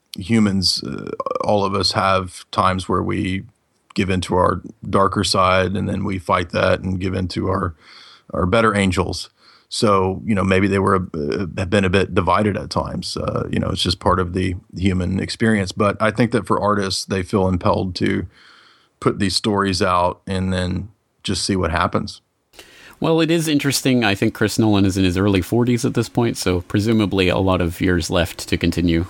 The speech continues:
Speaker 2: making movies, so we'll definitely get to see some more. And, uh, as I say, I'm interested in anyone who tries to engage my intellect. Uh, so
Speaker 1: Mm-hmm.
Speaker 2: we'll,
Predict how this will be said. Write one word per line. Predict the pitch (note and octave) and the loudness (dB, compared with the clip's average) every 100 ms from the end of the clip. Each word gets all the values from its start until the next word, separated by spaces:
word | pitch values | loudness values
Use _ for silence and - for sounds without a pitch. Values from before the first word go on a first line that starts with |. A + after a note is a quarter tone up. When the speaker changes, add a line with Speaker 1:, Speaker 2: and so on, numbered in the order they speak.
| - | -2
Speaker 2:
making | F2 - F2 | -2 2 2
movies, | F2+ F2 F2 | 2 2 0
so | - F2+ | 0 0
we'll | F2 | 2
definitely | F#2+ - F2+ | 0 0 0
get | F2 - | 0 -2
to | F2 | -2
see | G2 F2+ | 0 0
some | F2+ | 2
more. | F2 F2 F2 | 2 2 2
And, | F2 | 2
uh, | G2+ G2+ | 0 0
as | A2 A2+ | 0 0
I | G2+ | 0
say, | B2 F2+ | 2 2
I'm | E2 F2 | 2 0
interested | E2 F2 - F2 | -2 -4 -2 2
in | F2 | 2
anyone | F2+ E2+ D#2+ | 4 2 2
who | E2+ E2 - | 0 -2 -6
tries | - F#2+ F#2 | -2 0 0
to | - D#2 | 0 0
engage | D#2 D#2+ E2 | 2 0 0
my | D#2+ | -2
intellect. | D#2 - E2+ - - | -2 -4 -6 -6 -6
Uh, | - E2+ | -4 -6
so | - - E2+ | -6 -2 -2
Speaker 1:
Mm-hmm. | E2+ F#2+ | 0 0
Speaker 2:
we'll, | F2+ | 0